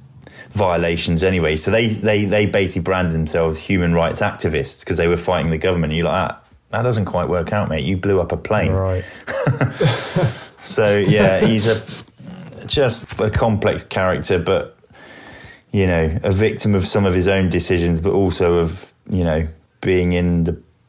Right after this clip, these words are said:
Speaker 1: being in and growing up in a country like Colombia back in those days. So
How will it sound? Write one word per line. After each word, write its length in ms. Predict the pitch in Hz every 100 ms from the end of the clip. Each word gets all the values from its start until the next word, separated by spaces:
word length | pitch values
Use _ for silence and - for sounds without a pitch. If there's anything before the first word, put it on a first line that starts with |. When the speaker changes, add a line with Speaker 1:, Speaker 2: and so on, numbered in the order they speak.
| _ _ -
Speaker 1:
being 300 | 98 95 95
in 340 | 92 92 87 85
and 200 | 90 82
growing 280 | 98 90 90
up 260 | 82 -
in 140 | 90 87
a 80 | 85
country 540 | - 90 80 87 85
like 240 | 85 80
Colombia 520 | - 110 90 85 82 80
back 300 | 85 82 -
in 120 | 85
those 240 | 82 80
days. 480 | - 82 82 80 - -
So 300 | - 80